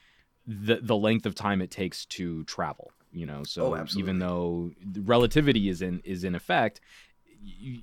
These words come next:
Speaker 1: it, it's ve-, it, that feel felt a lot like, um, the, the later books in the Ender's Game saga, where you send out a message and then fifty years later, maybe someone shows up in a spaceship.
Speaker 2: Right.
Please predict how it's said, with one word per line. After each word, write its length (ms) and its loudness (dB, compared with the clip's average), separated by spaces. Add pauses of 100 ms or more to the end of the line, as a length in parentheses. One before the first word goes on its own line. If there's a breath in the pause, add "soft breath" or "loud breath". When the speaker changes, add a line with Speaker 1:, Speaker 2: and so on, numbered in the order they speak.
Speaker 1:
it, 240 0
it's 160 2
ve-, 220 6
it, 340 2
that 240 6
feel 600 4
felt 240 0
a 60 4
lot 300 4
like, 340 0 (100)
um, 680 -4 (300)
the, 160 2
the 160 6
later 220 6
books 340 0
in 360 0
the 240 -2
Ender's 360 0
Game 380 -8 (160)
saga, 500 -8
where 360 -4 (220 soft breath)
you 80 -6
send 220 6
out 120 10
a 20 8
message 520 8
and 140 6
then 140 8
fifty 320 2
years 320 4
later, 280 8
maybe 380 4
someone 320 0
shows 260 -2
up 160 -4
in 80 -6
a 60 -8
spaceship. 480 -12
Speaker 2:
Right. 260 4